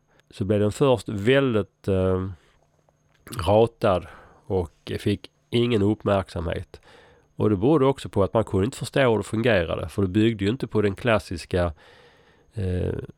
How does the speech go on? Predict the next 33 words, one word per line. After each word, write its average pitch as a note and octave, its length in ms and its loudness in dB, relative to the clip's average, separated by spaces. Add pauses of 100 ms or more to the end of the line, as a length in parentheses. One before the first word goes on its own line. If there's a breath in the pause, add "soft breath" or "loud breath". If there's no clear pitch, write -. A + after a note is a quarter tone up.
(420)
förklaringsmodellerna. F2+ 1120 -2 (2000 soft breath)
Men C3+ 340 2
sen A2 180 0
visade D3 380 2
det D3 40 0
sig A2+ 220 -2
att - 160 -2
man A#2 120 0
fick C3 320 0
ju G2 160 4
en G2 60 0
f-, - 140 -10 (140)
kunde, A#2 500 2
något G2 140 -4
som A2+ 100 -2
heter A#2 140 0
gate G#2 340 2
control. G#2 480 2
Man F#2 100 -4
kunde G#2 240 -2
få, G#2+ 500 2
eh, F#2+ 340 -2
en G2+ 80 0
förklaringsmodell F#2+ 920 0
som - 140 -10
kunde G#2+ 200 0
visa A2+ 360 0
hur F#2 80 2
smärtbehandlingen G2 960 0
fungerar C#3 500 0
när F#2+ 120 -2
det G2 80 0
gäller F#2 340 2